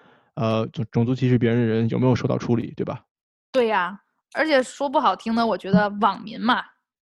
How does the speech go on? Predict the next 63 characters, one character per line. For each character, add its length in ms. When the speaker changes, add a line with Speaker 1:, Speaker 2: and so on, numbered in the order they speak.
Speaker 2:
网 200
民 200
很 180
多 160
真 140
的 100
是， 220
比 100
如 80
说 80
看 220
个 100
热 180
闹 140
而 180
已， 240
对 120
吗？ 180
就 100
从 320
这 120
件 120
事 160
情 200
转 260
移 60
到 160
了 40
哈 240
哈 200
哈， 480
Karen 520
这 160
个 160
名 240
字 120
很 180
可 160
笑， 260
他 140
们 100
也 100
没 100
有 120
真 200
正 140
的 120
在 100
关 240
注 160
说 140
这 100
件 160
事 240
情 240
到 200
底 80
是 140
怎 120
么 140
回 140
事 140
儿。 120